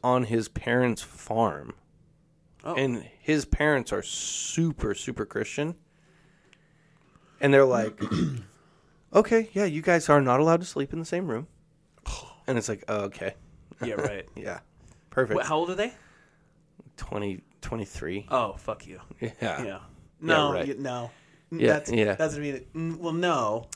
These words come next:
Speaker 1: Yeah. So there's, like, a time where, like, she, they can hang out in the same room, and then, like, literally the mom will come and be like, "Okay, it's lights out." And it's like, "Oof."
Speaker 2: Whoa. Big time woof.
Speaker 1: Big time. But he has a job,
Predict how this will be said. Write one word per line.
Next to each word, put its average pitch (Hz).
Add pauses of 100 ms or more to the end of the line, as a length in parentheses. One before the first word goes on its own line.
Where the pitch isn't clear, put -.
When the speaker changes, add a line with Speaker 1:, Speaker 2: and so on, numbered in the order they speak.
Speaker 1:
Yeah. 113 (360)
So 160
there's, 156
like, 151
a 143
time 131
where, 107
like, 104
she, 143
they 127
can 123
hang 117
out 110
in 110
the 120
same 113
room, 110
and 107
then, 101
like, 98
literally 107
the 98
mom 92
will 90
come 87
and 80
be 82
like, -
"Okay, 190
it's -
lights 139
out." 180
And -
it's 107
like, 107
"Oof." 104
Speaker 2:
Whoa. 104 (260)
Big 113
time 101 (120)
woof. 90 (440)
Speaker 1:
Big 180
time. 110
But 131
he 208
has 165
a 123
job, 113